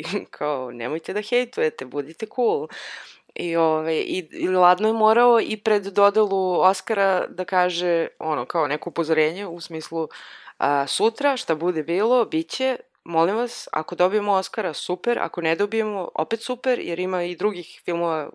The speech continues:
koji zaslužuju da dobiju, m, nagradu za najbolji film, tako da nemojte, molim vas, da budete zlikovci na internetu.” Znaš, ono, pro-, prosto mi je neverovatno da, da su fanovi tog filma koji je ono kao o, o prihvatanju, o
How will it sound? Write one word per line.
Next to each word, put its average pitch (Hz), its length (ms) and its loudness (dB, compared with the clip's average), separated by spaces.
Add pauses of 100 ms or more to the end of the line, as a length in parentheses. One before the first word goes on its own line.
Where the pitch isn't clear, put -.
koji 143 180 -6
zaslužuju 160 480 -4
da 143 100 -4
dobiju, 160 540 -4
m, 151 180 -12 (160)
nagradu 143 380 -8
za 143 120 -10
najbolji 143 280 -8
film, 214 220 -6 (260)
tako 196 200 0
da 196 100 4
nemojte, 196 640 2
molim 180 380 2
vas, 175 340 -6
da 156 400 -4 (300)
budete 160 720 -6
zlikovci 170 560 -4
na 160 120 -4
internetu.” 196 640 -8 (440)
Znaš, 185 300 0
ono, 196 160 0
pro-, 190 200 -4
prosto - 300 -6
mi 226 80 0
je 220 40 0
neverovatno 214 560 0
da, 208 280 -2
da 196 220 -4
su - 140 -10
fanovi 208 380 0
tog 220 220 -2
filma 226 340 -2
koji 208 220 -2
je 202 60 2
ono 202 200 0
kao 202 340 2 (580)
o, 185 320 2
o 190 200 4
prihvatanju, 180 880 2 (340)
o 170 520 4